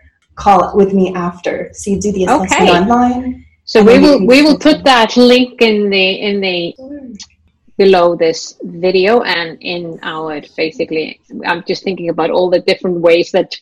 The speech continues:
Speaker 2: put that as I'm saying this. But
Speaker 1: Yeah.
Speaker 2: definitely, we'll put that link so people can, can access that. In the times that we are living in today, with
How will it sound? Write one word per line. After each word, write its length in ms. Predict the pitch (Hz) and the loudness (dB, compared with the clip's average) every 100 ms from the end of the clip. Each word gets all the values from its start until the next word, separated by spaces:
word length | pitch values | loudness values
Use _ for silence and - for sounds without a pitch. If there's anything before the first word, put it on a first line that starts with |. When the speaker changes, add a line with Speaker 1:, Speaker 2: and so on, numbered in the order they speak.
| - | -2
Speaker 2:
put 160 | 220 | -2
that 180 | 185 180 | 2 2
as 200 | 175 - | 2 0
I'm 120 | 185 | -2
saying 360 | 190 196 170 170 | 0 2 2 0
this. 220 | 170 - - | -6 -8 -14
But 440 | - - 330 311 | -18 -2 2 4
Speaker 1:
Yeah. 80 | 302 | 4
Speaker 2:
definitely, 340 | 302 240 190 | 2 4 4
we'll 160 | 233 262 | 4 4
put 160 | 330 311 | 0 0
that 140 | 247 | 4
link 200 | 247 233 | 4 2
so 120 | - | -4
people 260 | 196 233 208 | -4 -4 -2
can, 360 | 208 185 185 - _ - | -4 -6 -6 -16 _ -8
can 120 | 202 | -6
access 340 | 214 - 185 - | -6 -6 -8 -6
that. 200 | 156 - - - - | -8 -8 -18 -2 2
In 180 | 285 | 4
the 120 | 349 339 | 4 0
times 460 | - 320 320 302 | -2 -4 -2 -2
that 140 | 285 247 | -2 -2
we 160 | 262 | 2
are 200 | 247 233 | 4 4
living 400 | 214 220 226 214 | 2 0 0 -2
in 100 | 202 | -4
today, 400 | 196 196 190 170 | -6 -6 -2 -2
with 240 | 170 185 | -2 -6